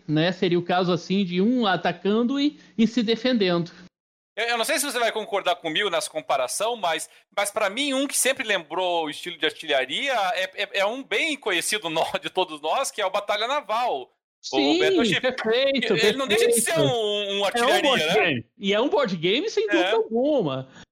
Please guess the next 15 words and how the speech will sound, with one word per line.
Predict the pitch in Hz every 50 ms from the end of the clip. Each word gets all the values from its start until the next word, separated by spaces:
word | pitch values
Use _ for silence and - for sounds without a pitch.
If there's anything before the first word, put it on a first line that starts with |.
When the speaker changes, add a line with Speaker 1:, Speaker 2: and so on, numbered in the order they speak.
| _ _ -
Speaker 1:
né? | 147 151 160 185 226 269 269 233 147 127 117 -
É, | 139 135 139 147 156 156 156 156 156 165 170 196
é | 190
bem | 156 - - 214 254
interessante, | 330 330 - 349 392 349 - - 277 269 285 285 277 - 220
né? | 190 196 220 240 220 180
É | 170
um, | 175 185 185 175 170 170 170
um | 165 151
jogo | 135 190 202 196 196
de | 185
artilharia | 175 180 - 202 202 202 190 170 190 220 262
e | 294
de | -
dedução. | - - 359 370 453 392 - - - 220 233 233 170 -